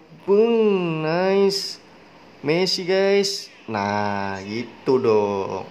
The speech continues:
Ini baru the best. Keren ya. Kita lihat di sini Ronaldo.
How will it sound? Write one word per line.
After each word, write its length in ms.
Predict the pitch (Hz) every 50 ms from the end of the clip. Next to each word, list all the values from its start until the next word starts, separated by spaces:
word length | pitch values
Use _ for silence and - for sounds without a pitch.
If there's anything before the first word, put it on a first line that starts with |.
| -
Ini 400 | - - 381 403 403 349 185 156
baru 240 | 139 123 123 123 127
the 160 | 123 113 110
best. 880 | 104 95 - - - 143 127 127 117 87 - - - - - - - - - - - - - - - - - -
Keren 880 | - - - 147 143 139 127 120 117 113 110 107 101 98 98 98 98
ya. 240 | 101 110 117 123 120 - - - - - - - - - - - - - - - - - - - - - - - - - - - - - - - -
Kita 160 | - - 135
lihat 240 | 139 143 147 147 135
di 80 | 135 131
sini 160 | 143 143 139 135
Ronaldo. 560 | 131 131 127 131 131 131 131 120 123 127 135